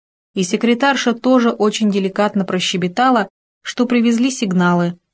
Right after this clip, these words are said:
сигнальные экземпляры за этот месяц. Может, Александр Николаевич распорядится послать за ними? Александр Николаевич распорядился,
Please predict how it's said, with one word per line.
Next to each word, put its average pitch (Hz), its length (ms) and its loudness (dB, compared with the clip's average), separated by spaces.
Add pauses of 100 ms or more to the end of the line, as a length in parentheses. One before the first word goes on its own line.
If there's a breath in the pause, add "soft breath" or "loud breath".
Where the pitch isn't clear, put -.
(260)
сигнальные 214 640 2
экземпляры 208 580 0
за 170 140 -2
этот 175 340 -4
месяц. - 520 -4 (720)
Может, 190 360 0
Александр 202 520 0
Николаевич 196 720 0
распорядится 196 640 -4
послать 208 460 -2
за 170 140 -4
ними? 170 320 -6 (880)
Александр 233 600 0
Николаевич 214 640 2
распорядился, 180 880 -4